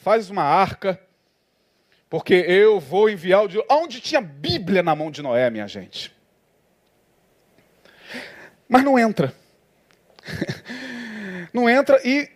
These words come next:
digo mais. As pessoas vão ouvindo isso e vão ficando meio irritadas, porque não entra. Aonde estava a Bíblia na mão de Isaac e Jacó? Ah, gente,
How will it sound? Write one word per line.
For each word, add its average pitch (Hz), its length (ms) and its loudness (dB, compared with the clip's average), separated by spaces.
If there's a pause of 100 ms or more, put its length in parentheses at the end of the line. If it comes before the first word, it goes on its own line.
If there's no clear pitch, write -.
digo 269 280 -6
mais. 269 600 0 (400)
As 196 100 -4
pessoas 220 260 0
vão 240 140 2
ouvindo 185 340 0
isso 233 400 -4 (540)
e - 60 -10
vão 247 100 4
ficando 240 300 -2
meio 254 160 2
irritadas, 240 480 0
porque - 160 -10
não 269 120 0
entra. 254 400 -4 (1300)
Aonde 339 300 2
estava 262 580 2
a 220 120 4
Bíblia 214 400 -4
na 202 100 2
mão 208 240 -2
de 165 160 -10
Isaac 175 540 0
e - 20 -12
Jacó? 143 560 -4 (2750)
Ah, 196 280 4 (640)
gente, 151 560 2